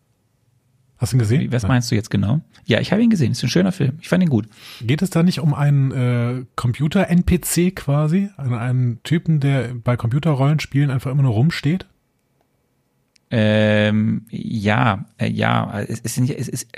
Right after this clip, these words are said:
Speaker 2: Free Guy ist eine moderne Version von, äh, The Truman Show.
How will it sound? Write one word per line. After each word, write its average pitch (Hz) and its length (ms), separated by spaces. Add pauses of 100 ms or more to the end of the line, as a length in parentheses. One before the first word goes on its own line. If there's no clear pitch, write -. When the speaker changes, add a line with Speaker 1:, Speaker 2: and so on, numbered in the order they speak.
Speaker 2:
Free 135 220
Guy 180 120
ist 147 120
eine 131 60
moderne 120 420
Version 117 400
von, 107 460
äh, 104 300
The 107 80
Truman 143 320
Show. 196 320